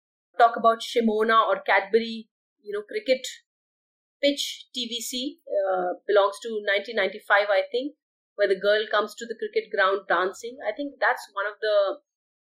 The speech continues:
uh, best campaigns I've seen in my life. I think it, it, the, the Kuch, uh, Khas Hai Zindagi Mein and Kuch Meeta Ho Jaye work came, uh,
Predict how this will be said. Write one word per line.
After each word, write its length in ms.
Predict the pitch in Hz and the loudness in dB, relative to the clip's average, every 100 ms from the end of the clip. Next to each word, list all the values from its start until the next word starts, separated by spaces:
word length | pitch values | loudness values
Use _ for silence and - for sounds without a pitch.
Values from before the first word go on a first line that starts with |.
| - | -4
uh, 560 | 175 175 175 170 170 - | 0 2 2 0 -2 0
best 300 | 202 214 - - | 2 2 0 2
campaigns 460 | 190 190 208 208 208 | 2 4 2 2 -2
I've 80 | |
seen 260 | 202 220 208 | -4 -10 -10
in 140 | 196 | -6
my 140 | 196 185 | -2 0
life. 500 | 185 180 370 - _ _ _ _ _ - | 0 0 -2 -6 _ _ _ _ _ -6
I 80 | 190 | -6
think 220 | 233 233 | -4 -6
it, 80 | 226 - | -6 -8
it, 160 | 220 - - | -12 -14 -2
the, 320 | 214 202 190 | 2 4 4
the 160 | 196 202 - | 4 2 0
Kuch, 260 | 262 262 - | -6 -4 -4
uh, 240 | - 190 180 - | 0 0 -2 0
Khas 240 | 202 214 214 | 2 2 2
Hai 140 | 220 208 | -2 -4
Zindagi 560 | 208 202 208 190 233 | -6 -10 -10 -10 -10
Mein 320 | 220 208 202 208 _ _ _ _ _ _ _ _ _ _ - | -6 -6 -6 -10 _ _ _ _ _ _ _ _ _ _ 0
and 300 | 185 196 185 185 - | 2 0 -2 -2 0
Kuch 200 | 247 - | 0 -2
Meeta 300 | 240 233 220 | 2 4 4
Ho 140 | 208 | 2
Jaye 340 | 202 202 196 190 | 2 4 4 4
work 300 | 196 214 214 _ | 4 4 2 _
came, 440 | 214 196 196 214 - | -4 -2 -2 -6 -14
uh, 520 | - 170 165 165 165 | -8 -4 -2 -2 -2